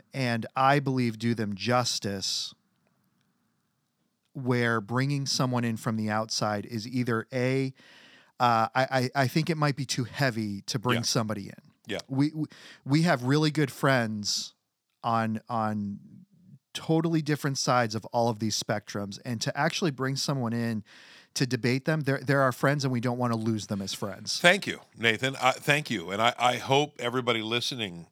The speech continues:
Speaker 2: understands the, the gravity of that. We're not just trying to be, uh, controversial to make it more interesting.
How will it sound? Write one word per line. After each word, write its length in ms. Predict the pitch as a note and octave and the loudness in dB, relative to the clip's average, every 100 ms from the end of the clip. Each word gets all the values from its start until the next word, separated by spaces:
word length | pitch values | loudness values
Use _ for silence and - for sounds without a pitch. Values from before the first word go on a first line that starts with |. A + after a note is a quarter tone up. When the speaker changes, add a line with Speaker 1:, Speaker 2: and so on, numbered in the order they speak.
| _ | _
Speaker 2:
understands 840 | A2+ G2 F#2 - G#2+ G2+ G2 F2 - | -4 -4 -6 -4 -4 -4 -6 -10 -12
the, 300 | F2+ F#2 F2 E2 | -12 -12 -12 -12
the 320 | F#2 F2+ E2+ _ _ _ _ _ F#2 | -10 -10 -12 _ _ _ _ _ -16
gravity 540 | G2 A#2 E3 D3+ A2 F#2 | -4 0 0 -2 -4 -6
of 100 | D#2+ | -8
that. 280 | E2+ E2 E2 | -8 -8 -8
We're 100 | G#2 | -4
not 160 | A#2 | -4
just 200 | - G#2 | -6 -8
trying 260 | - G#2 F#2+ | -4 -4 -4
to 80 | F2 | -10
be, 320 | F2+ E2+ E2 _ _ _ _ _ _ | -14 -14 -18 _ _ _ _ _ _
uh, 360 | F2 D2+ D2 C#2 C#2 _ _ | -16 -16 -16 -20 -20 _ _
controversial 960 | - G#2+ G2 F2+ D#2+ F#2+ F2 F#2+ F2+ F2 | -6 -4 -2 -6 -6 -6 -4 -6 -6 -8
to 80 | E2 | -10
make 160 | F2 | -12
it 80 | F2 | -12
more 180 | F2 E2+ | -14 -14
interesting. 840 | F#2+ E2 F#2 - - F#2 F2 E2 | -14 -12 -10 -10 -8 -10 -10 -14